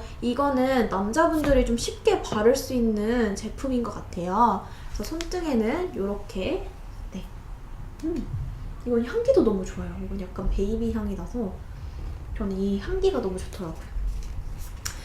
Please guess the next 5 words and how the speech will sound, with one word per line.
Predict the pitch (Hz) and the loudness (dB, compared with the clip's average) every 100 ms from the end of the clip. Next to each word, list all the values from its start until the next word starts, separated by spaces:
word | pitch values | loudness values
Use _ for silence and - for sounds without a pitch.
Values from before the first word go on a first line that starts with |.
| - - | -10 -2
이것도 | 277 - | 2 8
한번 | 392 381 247 | 8 10 12
얼굴에 | 269 359 339 | 12 10 8
발라볼게요. | 320 220 233 294 277 - 208 202 247 226 208 - - - - - | 8 6 6 6 4 2 2 6 6 6 4 -2 -4 -4 -6 -6
얼굴은, | 220 220 247 240 247 269 240 196 | -4 -2 0 2 4 4 2 0